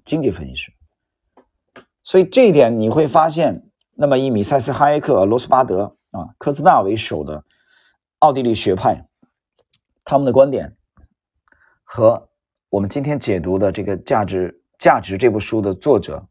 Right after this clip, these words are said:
啊，高瓴的创始人的张磊，张磊已经取得了非常辉煌的成就啊。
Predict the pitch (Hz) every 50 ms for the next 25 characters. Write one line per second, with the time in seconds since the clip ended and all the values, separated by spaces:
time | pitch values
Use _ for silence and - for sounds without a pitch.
0 | _ _ - - 78 67 67 _ _ _ _ - 123 117 120 110 92 95 104 107
1 | - - 135 123 113 101 - 90 82 80 82 87 87 87 87 - - 107 120 123
2 | 98 64 - _ _ _ _ - - _ _ - - 165 165 123 110 101 110 123
3 | 120 - - - 92 107 104 107 107 143 135 131 127 120 - 143 135 113 95 87
4 | 90 82 - 85 78 82 98 85 - 65 67